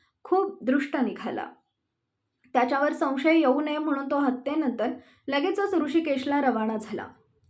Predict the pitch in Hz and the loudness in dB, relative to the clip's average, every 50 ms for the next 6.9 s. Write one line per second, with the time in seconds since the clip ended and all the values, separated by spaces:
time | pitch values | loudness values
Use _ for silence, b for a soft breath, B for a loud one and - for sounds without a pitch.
0 | _ _ _ _ _ _ _ 254 277 294 311 320 277 220 226 247 - - - _ | _ _ _ _ _ _ _ 0 4 6 6 6 6 4 2 -2 -4 -6 -8 _
1 | _ _ _ - 294 294 320 359 339 320 262 247 254 262 320 359 349 381 392 359 | _ _ _ -2 0 2 2 4 4 6 6 6 6 6 4 4 4 4 4 4
2 | 311 320 302 254 233 247 254 254 330 320 269 254 262 262 262 247 233 247 285 285 | 6 4 4 6 6 4 4 4 4 2 4 4 4 4 4 6 4 4 4 6
3 | 320 339 339 339 - 285 262 269 262 277 247 233 226 226 226 254 277 269 262 202 | 4 2 2 0 0 0 0 0 2 0 0 0 0 -2 -2 -2 -2 0 0 -2
4 | 160 - - - _ _ _ _ _ _ _ _ _ _ _ _ _ _ _ _ | -2 -4 -6 -12 _ _ _ _ _ _ _ _ _ _ _ _ _ _ _ _
5 | _ _ _ _ _ _ - 349 381 453 - 440 - 370 330 311 339 339 - 311 | _ _ _ _ _ _ 2 4 6 6 4 4 2 2 4 4 2 4 4 4
6 | 262 262 254 262 - 285 262 247 254 262 - - 311 254 214 - 202 - | 4 4 4 2 0 0 2 4 4 2 2 2 2 2 2 0 -2 -4